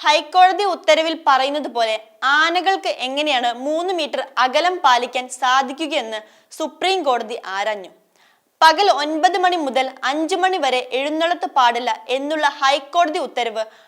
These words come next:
പ്രായോഗികമായി നടപ്പാക്കാൻ സാധിക്കില്ലെന്നും സുപ്രീം കോടതി നിരീക്ഷിച്ചു. ചട്ടങ്ങൾക്ക് വിരുദ്ധമായി പുറത്തിറക്കിയ മാർഗനിർദ്ദേശങ്ങളാണ്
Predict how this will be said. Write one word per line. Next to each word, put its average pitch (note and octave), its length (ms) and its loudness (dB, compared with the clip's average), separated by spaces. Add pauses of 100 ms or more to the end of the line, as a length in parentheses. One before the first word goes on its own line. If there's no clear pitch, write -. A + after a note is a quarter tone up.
(180)
പ്രായോഗികമായി D#4+ 800 4 (100)
നടപ്പാക്കാൻ D4 540 0 (100)
സാധിക്കില്ലെന്നും A3+ 640 -4 (140)
സുപ്രീം D4 460 -6
കോടതി A3+ 320 -6
നിരീക്ഷിച്ചു. A3 500 -16 (1000)
ചട്ടങ്ങൾക്ക് F#4+ 720 2
വിരുദ്ധമായി D#4+ 500 0 (100)
പുറത്തിറക്കിയ C#4+ 600 0 (140)
മാർഗനിർദ്ദേശങ്ങളാണ് C#4+ 1120 -2